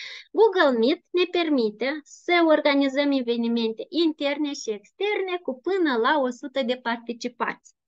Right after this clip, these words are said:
Durata acestor evenimente va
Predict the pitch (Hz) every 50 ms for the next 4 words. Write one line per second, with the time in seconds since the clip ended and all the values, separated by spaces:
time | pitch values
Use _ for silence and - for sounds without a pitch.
0 | _ - - - - - - 247 247 285 269 269 294 359 427 - 466 427 415 -
1 | - 359 349 - 370 349 370 370 339 370 359 349 339 330 285 254 220 202 196 214
2 | 214 277 370 415 370 330 339